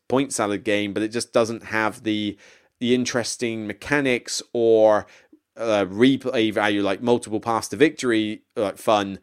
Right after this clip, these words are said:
that something like Pulsar does for me. But that's, you know, that one I actually gave, I think, an eight out of ten when I first reviewed it, but I quickly started seeing the chinks in the armor, and now it's a six. You know, I got rid of it. It's the one in the West Kingdom I don't own.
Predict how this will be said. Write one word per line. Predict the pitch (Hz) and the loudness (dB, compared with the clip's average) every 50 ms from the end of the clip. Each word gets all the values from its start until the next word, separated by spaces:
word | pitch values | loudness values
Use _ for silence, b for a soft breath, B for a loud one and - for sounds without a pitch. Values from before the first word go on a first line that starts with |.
| b b b b b - | b b b b b -2
that | 107 101 98 95 - - - - - | 2 2 2 2 -2 -8 -18 -14 -10
something | - 120 110 95 | -8 -8 -6 -6
like | 85 85 - | -8 -8 -2
Pulsar | - 143 156 156 147 - 110 85 82 82 | 4 4 4 4 4 0 -2 -2 -2 -4
does | - 80 71 - | -6 -8 -8 -8
for | - 101 | -10 -12
me. | 90 80 85 - | -12 -12 -8 -6
But | 110 139 | -2 0
that's, | 214 220 196 - - - | 2 2 0 0 -8 -4
you | 170 160 | 0 2
know, | 135 104 104 | 2 4 6
that | 139 160 190 185 | 6 4 6 6
one | 180 156 | 4 4
I | 160 156 151 | 4 4 4
actually | 151 135 131 - 139 127 117 | 4 2 2 0 0 0 2
gave, | 113 127 127 127 123 110 | 4 4 4 4 2 0
I | - 110 | -2 -6
think, | - - 127 117 | -6 -6 -4 -4
an | 113 110 - | -4 -2 0
eight | 127 131 135 123 | 2 2 2 0
out | 117 110 104 | -2 -4 -6
of | 113 | -8
ten | - - 160 180 170 135 | -6 -2 -2 -2 0 -2
when | 104 90 | -4 -6
I | 85 85 | -8 -10
first | - - 123 110 - - | -2 0 0 0 0 -2
reviewed | 98 92 117 180 220 214 151 | -8 -4 -2 -2 -2 2 4
it, | 139 123 120 B B B B B B B B | 4 4 4 B B B B B B B B
but | - 139 | -2 0
I | 151 147 | 0 0
quickly | - - - 208 - - - 180 165 | 0 0 0 0 0 0 -6 -6 -6
started | - - 165 147 143 - - | 0 2 2 2 2 0 -2
seeing | - 151 147 135 | -2 -2 -2 -2
the | 123 120 | -2 -2
chinks | - 151 151 139 117 | -2 -2 -2 -2 -2
in | 123 | -4
the | 123 123 | -2 0
armor, | 135 156 165 151 143 131 | 0 0 2 2 2 0
and | 135 160 | 2 2
now | 185 180 160 | 0 0 0
it's | 151 143 | 0 -2
a | 151 | -6
six. | - - - 202 160 - - - - - _ _ _ _ _ _ | -6 -2 -2 -2 -2 -2 -4 -8 -8 -8 _ _ _ _ _ _
You | - 156 147 | 0 2 4
know, | 139 139 | 4 4
I | 147 | 4
got | 143 151 139 135 | 4 2 2 2
rid | 156 160 | 2 0
of | 147 113 | 0 -2
it. | 107 - - - | -2 -10 -4 -2
It's | 117 113 - - - | -2 -2 -2 -4 0
the | - 123 117 | 0 0 0
one | 107 104 113 120 135 | 2 2 2 2 2
in | 139 135 | 2 0
the | 135 | 0
West | 123 123 117 - - | 2 0 0 0 -2
Kingdom | - 127 120 113 113 107 | -6 -6 -4 -4 -4 -2
I | 104 104 | -4 -6
don't | 101 - - 107 110 113 110 - _ _ _ - | -4 0 0 0 0 0 -4 -12 _ _ _ 4
own. | 117 131 143 127 101 92 98 123 123 | 6 6 6 6 4 0 -2 -4 -6